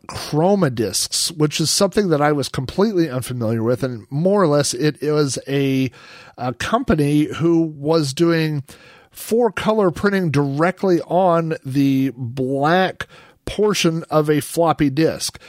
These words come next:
So instead of putting a label onto a disk, you know, like printing on a label and affixing the label, uh, you could print directly on a floppy disk, and he shows several examples of these, and, uh, it's very fascinating. Uh, it, you know,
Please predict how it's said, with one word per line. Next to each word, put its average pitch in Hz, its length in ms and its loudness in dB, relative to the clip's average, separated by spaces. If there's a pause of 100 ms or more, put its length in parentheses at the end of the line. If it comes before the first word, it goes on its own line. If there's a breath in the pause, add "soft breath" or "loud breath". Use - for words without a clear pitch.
(140 loud breath)
So - 200 0
instead 147 320 0
of 143 180 0
putting 156 280 0
a 120 160 -2
label 151 840 0 (280)
onto 147 460 0
a 143 60 0
disk, 135 340 0
you 131 80 -2
know, 131 140 2
like 120 340 -2
printing 143 280 -2
on 120 100 -2
a 113 60 -2
label 123 360 0
and 120 100 -2
affixing 113 600 -6
the 110 100 -6
label, 117 540 0 (400 loud breath)
uh, 110 200 2
you 147 200 0
could 160 160 -2
print 185 360 0
directly 151 680 0 (100)
on 151 460 2 (340 loud breath)
a 139 60 -2
floppy 147 400 0
disk, 165 260 0
and 117 120 -8
he 139 120 0
shows 131 300 0
several 127 320 0
examples 139 580 -2
of 147 100 0
these, 143 400 2
and, 110 160 -4 (340 loud breath)
uh, 110 280 -4
it's 135 120 -4
very 208 340 2
fascinating. 123 760 -2
Uh, 110 260 -6
it, 123 300 -8
you 131 140 0
know, 113 300 -2